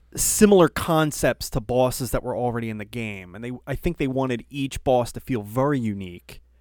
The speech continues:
different, um, objectives to beat each boss. And, like, if they were to copy and paste, it's, like, almost like filler for that game. So I, I think that's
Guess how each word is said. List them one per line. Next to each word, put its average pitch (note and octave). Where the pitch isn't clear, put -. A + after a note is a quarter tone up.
different, D3+
um, A2+
objectives C#3
to A#3+
beat C#3
each A#2+
boss. G2+
And, A2+
like, G#2+
if B2
they C#3
were B2+
to B2
copy C3
and A2+
paste, B2
it's, -
like, A#2
almost B2
like G#2
filler G2
for -
that G#2+
game. E2+
So A2
I, G2
I A#2+
think C3+
that's -